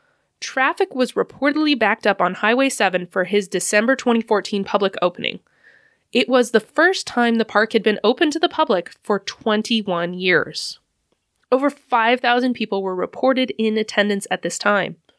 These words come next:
This is pretty impressive for a defunct theme park abandoned for twenty-one years.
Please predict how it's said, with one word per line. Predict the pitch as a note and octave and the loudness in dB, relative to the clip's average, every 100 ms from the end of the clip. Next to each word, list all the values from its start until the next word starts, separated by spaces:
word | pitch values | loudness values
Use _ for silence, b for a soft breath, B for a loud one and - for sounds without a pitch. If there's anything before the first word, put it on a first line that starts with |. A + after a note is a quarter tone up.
| _ _ _ _ _ _ _ _ _ - | _ _ _ _ _ _ _ _ _ -2
This | B4 | 0
is | C5 | 0
pretty | C5+ A4+ F#4+ | -2 2 2
impressive | E4 A4+ G#3+ E3+ | 2 0 -2 -2
for | G#3+ G#3 G3+ | 0 0 0
a | G3 | 0
defunct | G3+ G3 G#3+ - | -2 -2 -2 -2
theme | B3+ C#4+ | -2 -2
park | - E3+ - | -2 -4 -4
abandoned | G3+ F#3 F#3+ G3 F3+ | -4 -2 -2 -4 -6
for | F#3+ | -6
twenty-one | - F#3 F3+ F3 | -4 -6 -6 -4
years. | G#3 C4+ - - - | -2 -2 -4 -14 -14